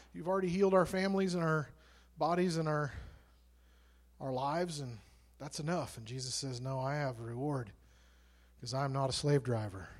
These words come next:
I pay my workers." Well, he told several, several parables about paying the servants, the talents and the minas and the day laborers, and so on.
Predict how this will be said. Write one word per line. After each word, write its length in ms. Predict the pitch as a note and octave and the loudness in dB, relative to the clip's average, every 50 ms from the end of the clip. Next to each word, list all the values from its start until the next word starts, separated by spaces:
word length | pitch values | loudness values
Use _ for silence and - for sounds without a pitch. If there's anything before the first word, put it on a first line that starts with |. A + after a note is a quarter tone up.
| F#2+ - - - - - - - - - | -20 -20 -20 -20 -20 -20 -20 -20 -18 -14
I 80 | - A#2+ | -12 0
pay 200 | - - D3 D3 | 2 4 4 4
my 240 | D3+ C#3 A#2+ A2+ G#2 F2 - - - - - - - | 2 -2 -4 -6 -6 -8 -8 -10 -12 -14 -18 -20 -12
workers." 560 | - C3 C3 - - F2+ - - - - - - - - - - - - - - - - - - - - - - - - - - _ _ _ - - - - | -8 -8 -8 -8 -8 -12 -12 -12 -12 -12 -12 -14 -20 -20 -20 -20 -20 -20 -20 -20 -20 -20 -20 -20 -20 -20 -20 -20 -20 -20 -20 -20 _ _ _ -20 -18 -12 -8
Well, 140 | D#3 F3 | -4 -4
he 100 | D#3+ D3 | -2 2
told 320 | C3+ D#3+ E3 D#3 C#3+ - - - | 4 6 6 6 4 0 -6 -8
several, 640 | - - - F3 F#3 G3+ D#3+ D#3 D#3 D3+ C3 A#2 - - - - - - _ - | -4 0 4 4 4 4 4 4 4 4 2 0 -4 -10 -18 -20 -20 -20 _ -14
several 640 | - - F#3+ G3 A3+ G3 E3 D3+ C3+ G#2+ F2 - - - | -6 0 2 2 4 4 2 0 0 -2 -6 -6 0 4
parables 560 | D3+ D#3 C#3 C3 G#2+ G2+ F2+ E2 - - - | 4 4 4 4 0 -4 -8 -10 -12 -12 -8
about 300 | B2+ B2+ C3+ D3 C3+ - - - - - - - | -4 -4 -2 -2 -4 -6 -10 -20 -20 -20 -18 -10
paying 380 | - D3 C#3 C#3+ D3+ D3+ D#3 | -6 -4 -4 -2 -2 -2 -2
the 80 | D3+ D3 | -2 -2
servants, 560 | - - F3 G3 D#3+ - - - - - - - _ - - - - - - - - - - | -2 0 0 0 0 -2 -8 -16 -16 -16 -16 -16 _ -20 -20 -20 -20 -20 -20 -20 -20 -20 -16
the 40 | B2+ | -10
talents 500 | - - D3 D3+ D#3+ E3+ F3 E3+ - - | -6 -2 0 2 2 2 0 -2 -6 -6
and 120 | C3+ B2+ | -6 -4
the 60 | C3 C3 | -2 -2
minas 400 | C#3+ D3+ D#3+ E3 E3+ E3 D3 C#3 | 0 2 4 4 4 4 4 2
and 100 | B2+ A#2+ | 0 -2
the 60 | A#2+ | 0
day 160 | C#3 D3 D#3+ | 2 2 4
laborers, 580 | D#3+ D#3 D#3 D3+ D#3 D3+ D#3 D#3+ E3 - - - - - - - - - - - - | 6 6 6 6 6 4 4 2 0 -2 -8 -14 -16 -20 -20 -20 -20 -20 -18 -14 -10
and 100 | B2 A#2 | -8 -2
so 180 | - E3 D#3+ | 2 2 2
on. 180 | D3 A#2 G2 F2+ | 2 0 -4 -8